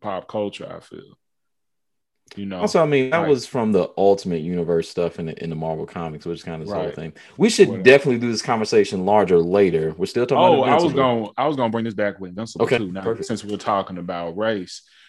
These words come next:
Speaker 1: So, correct me if I'm wrong, but isn't in the comic book, isn't, isn't Invincible white?
Speaker 2: No.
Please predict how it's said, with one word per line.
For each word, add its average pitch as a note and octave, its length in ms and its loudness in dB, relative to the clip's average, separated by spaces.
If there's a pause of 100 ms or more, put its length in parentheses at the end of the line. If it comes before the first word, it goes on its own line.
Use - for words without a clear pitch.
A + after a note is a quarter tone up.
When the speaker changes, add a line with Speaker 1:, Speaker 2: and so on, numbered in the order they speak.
(120)
Speaker 1:
So, C3 560 0 (480)
correct C4 320 0
me G3 160 -2
if C#3 100 -4
I'm A#2 220 -2
wrong, A#2+ 480 -2
but G#2 300 -6
isn't A3+ 380 -4
in C3+ 180 -6
the A2+ 100 -6
comic B2+ 460 -6
book, A2 520 -8 (1200)
isn't, D3+ 560 -4 (600)
isn't D3 400 -4
Invincible G#2+ 640 -4
white? C#3 320 -4 (680)
Speaker 2:
No. - 840 -4